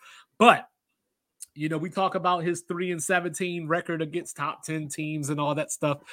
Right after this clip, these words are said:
How many times was he favored? The LeBron argument, all that. But I look back at it. They lost to Michigan this weekend.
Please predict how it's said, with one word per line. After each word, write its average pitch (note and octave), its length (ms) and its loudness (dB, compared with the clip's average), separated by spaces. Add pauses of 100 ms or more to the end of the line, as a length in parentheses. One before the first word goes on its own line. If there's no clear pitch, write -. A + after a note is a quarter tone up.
(120)
How D3+ 220 4
many D#3 180 2
times D3+ 360 6
was C#3+ 140 -4
he D#3 80 -2
favored? C#3+ 460 4
The D3 80 0
LeBron C#3+ 480 4
argument, C#3+ 480 2
all C#3 220 2
that. C3+ 280 -2 (380)
But G#3 300 10 (840)
I D#3 180 2
look F3+ 220 4
back F3 300 10
at D3 240 6
it. A2 100 -16 (460)
They D#3+ 140 4
lost F#3+ 320 8
to G#3+ 80 6
Michigan F#3+ 480 0
this C#3 180 -4
weekend. C3 460 -6